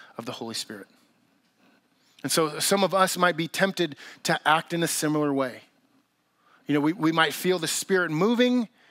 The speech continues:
and just go, "Ah, it's, it's probably heartburn. That's probably what, it's probably my breakfast. That's what, that's what it was." Or, "Oh, it's because it was at church and those, those songs were kind of emotional. And so, eh, it's, it, it'll, it'll pass. You know, I'll, I'll just, I'll go home, I'll watch some T V, it'll be fine."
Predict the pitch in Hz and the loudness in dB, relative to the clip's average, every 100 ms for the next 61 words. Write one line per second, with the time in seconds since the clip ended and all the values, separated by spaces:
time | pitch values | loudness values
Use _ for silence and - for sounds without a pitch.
0 | _ _ - 156 160 - 175 175 262 277 | _ _ -6 -2 -2 2 0 2 2 2
1 | 277 262 - - 240 240 - 180 131 113 | 4 2 -2 -4 0 0 2 4 4 0
2 | 131 139 110 101 92 131 - 127 107 107 | -2 -2 -4 -14 -10 -10 -4 -2 -2 -2
3 | 135 143 - 127 113 - 123 110 107 - | -2 0 0 -2 -4 -4 -2 -2 -6 -10
4 | - - 135 131 120 123 107 107 104 - | -10 -8 -6 -8 -8 -8 -10 -12 -14 -16
5 | _ _ _ _ - - 185 190 196 196 | _ _ _ _ -16 2 4 4 6 4
6 | 185 185 202 175 170 143 131 - 170 160 | 4 2 2 2 2 0 -2 2 2 2
7 | 156 135 131 - - - - 175 165 151 | 0 -2 -2 -8 -6 -4 0 0 0 -2
8 | - 151 123 151 165 180 165 151 - - | 0 0 2 0 -2 -2 0 -2 -6 -12
9 | - 143 160 175 208 190 175 - - 190 | -6 -2 0 2 4 4 2 -6 -2 -2
10 | 185 202 202 226 220 226 202 - 120 101 | 0 0 2 2 2 2 0 2 0 0
11 | 143 143 156 139 160 151 160 - 165 180 | -2 2 2 2 0 0 -4 0 2 2
12 | 175 175 175 175 156 - - 165 160 160 | 2 4 4 2 -4 -8 -2 0 0 -2
13 | 151 165 160 156 151 143 139 135 | -4 -2 0 0 -2 -2 0 -2